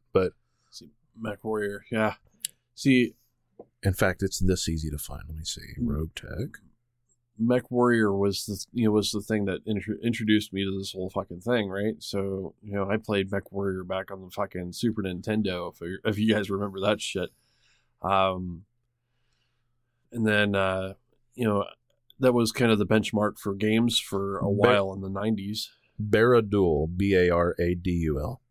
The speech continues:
Speaker 2: Okay.
Speaker 1: He's got thirty-four thousand subs. Not super popular. I enjoy the fuck out of him.
Speaker 2: Oh, check him out, guys.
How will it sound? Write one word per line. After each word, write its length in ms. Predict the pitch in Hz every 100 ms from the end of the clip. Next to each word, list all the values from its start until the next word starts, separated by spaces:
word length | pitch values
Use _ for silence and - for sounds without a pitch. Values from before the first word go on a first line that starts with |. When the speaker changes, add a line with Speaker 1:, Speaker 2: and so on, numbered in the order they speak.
| -
Speaker 2:
Okay. 260 | 147 117 113 _ _ _ _ _ _
Speaker 1:
He's 180 | - 92
got 220 | 107 98
thirty-four 460 | - 110 110 - 101
thousand 360 | - 92 87 85
subs. 460 | - 80 80 - - _ _ _ _ _ _ _ _ _
Not 260 | 107 107 104
super 380 | - 117 - 104
popular. 500 | 107 98 - 95 87
I 160 | 101
enjoy 280 | 95 85 87
the 100 | 82
fuck 260 | - 76 78
out 120 | 76
of 60 |
him. 140 | 76 80 -
Speaker 2:
Oh, 200 | 165 180 _ _ _
check 240 | - 151 165
him 100 | 190
out, 200 | 185 -
guys. 280 | 110 156